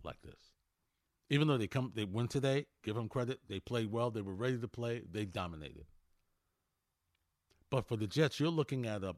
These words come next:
you're three and three. You're looking at being in the playoff hunt. Okay? Especially now, <laughs> Buffalo loses today, and you've got one of the, and you've got a win over them.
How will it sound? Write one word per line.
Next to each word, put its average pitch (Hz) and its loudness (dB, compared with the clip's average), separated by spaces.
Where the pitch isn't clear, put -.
you're 117 0
three 151 0
and 113 0
three. 147 0
You're 127 0
looking 147 -2
at 101 0
being 123 0
in 101 -2
the 98 -4
playoff 101 -2
hunt. 123 -8
Okay? 80 -10
Especially 143 4
now, 127 2
<laughs> 113 0
Buffalo 170 8
loses 165 6
today, 76 -2
and 120 2
you've 160 2
got 127 6
one 147 4
of 139 4
the, 127 4
and 123 2
you've 185 2
got 131 6
a 139 6
win 180 6
over 180 4
them. - -6